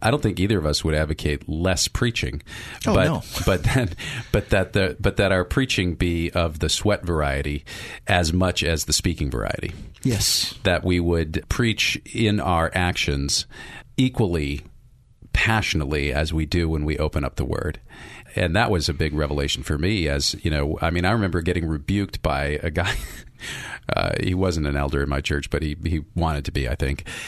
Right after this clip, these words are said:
Speaker 1: And, uh, when I told him that I was gonna go with the, uh, youth group down to build home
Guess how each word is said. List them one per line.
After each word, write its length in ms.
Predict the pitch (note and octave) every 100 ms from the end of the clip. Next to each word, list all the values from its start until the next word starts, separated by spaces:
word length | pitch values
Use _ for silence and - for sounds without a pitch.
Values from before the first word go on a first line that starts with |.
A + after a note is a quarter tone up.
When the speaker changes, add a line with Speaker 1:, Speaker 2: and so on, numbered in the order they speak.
| - - -
Speaker 1:
And, 500 | E2+ D#2+ D#2 D#2 D2+
uh, 460 | D#2 D#2 D2+ D2
when 240 | D#2 E2+ D#2+
I 60 |
told 200 | D#2+ A2
him 120 | A2 F2
that 80 |
I 80 | D#2+
was 100 | D#2
gonna 160 | E2 D#2
go 160 | F2+
with 200 | F2 F2+
the, 360 | E2+ D#2+ D2+ D2+
uh, 140 | D2 D2
youth 280 | D#2+ B2+
group 220 | - D2 -
down 280 | E2 D#2+
to 180 | D#2 D2
build 240 | D2 E2+ D#2
home 480 | F2 E2+ D#2+ D#2+